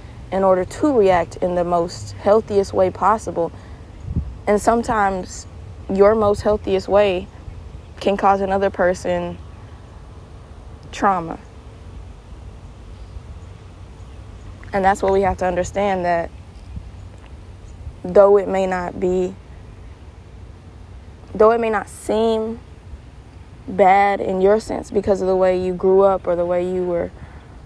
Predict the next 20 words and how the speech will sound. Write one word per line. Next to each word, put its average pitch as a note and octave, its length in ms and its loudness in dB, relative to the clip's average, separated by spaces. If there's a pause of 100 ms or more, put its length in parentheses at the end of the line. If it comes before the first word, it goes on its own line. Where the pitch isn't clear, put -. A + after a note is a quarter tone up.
(360)
um, F3 640 -2 (460)
upheld G3 560 4
in F#3 80 -2
your F3+ 120 -2
up-, F#3+ 280 0
upbringing, A3+ 640 2 (1000)
that G3+ 120 6
doesn't G3 300 6
mean F#3+ 180 0
it's - 720 -8 (500)
that F#3 480 4
other F#3+ 300 4
same, F3 400 -4
that F#3+ 380 0
other F#3+ 220 2
person's F3+ 460 -6
same E3+ 300 -4
way, E3 260 -6 (720)
you F3+ 120 0
know? F3 240 -4